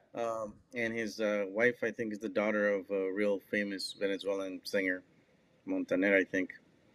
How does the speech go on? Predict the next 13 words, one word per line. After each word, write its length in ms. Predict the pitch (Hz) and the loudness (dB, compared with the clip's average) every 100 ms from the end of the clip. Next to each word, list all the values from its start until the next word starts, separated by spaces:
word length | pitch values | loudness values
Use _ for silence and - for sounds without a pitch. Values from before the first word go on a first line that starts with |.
| - - - | -20 -20 -8
And, 300 | - 104 101 | 4 6 6
um, 460 | 98 95 90 87 85 - - - | 6 4 2 0 -4 -8 -12 8
but 120 | 123 | 10
yeah, 280 | 143 139 107 | 12 12 12
all 240 | 101 107 123 | 2 -2 2
the 160 | 135 | 6
other 160 | 131 143 | 8 6
ones 200 | 131 113 | 2 4
I 60 | |
don't 220 | 107 98 98 | 2 0 -4
know. 100 | 98 | -2
I 60 | |
mean, 400 | 107 113 104 101 | 0 0 -2 -6